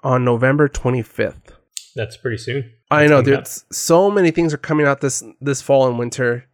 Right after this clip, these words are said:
Speaker 1: and I'm like, "Ah, time to start hibernating." <laughs> Uh,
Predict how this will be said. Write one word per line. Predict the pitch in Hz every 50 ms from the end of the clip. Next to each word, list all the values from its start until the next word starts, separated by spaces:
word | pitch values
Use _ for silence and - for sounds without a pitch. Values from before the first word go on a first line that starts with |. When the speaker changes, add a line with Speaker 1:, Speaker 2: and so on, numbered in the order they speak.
| _ -
Speaker 1:
and | 139 143
I'm | 147
like, | 143 143 127 - - -
"Ah, | 104 120 123 127 127 - - - - _ _ _ -
time | - 147 143
to | 139
start | 127 - 139 120
hibernating." | 131 120 120 151 123 120 113 - 127 - _ - - - - - - -
<laughs> | 180 - - - - - - 196 - - 214 - - - 160 - - 175 151 - - 123 113 - - 151 - - - - - - - - _ -
Uh, | - 143 143 135 135 131 107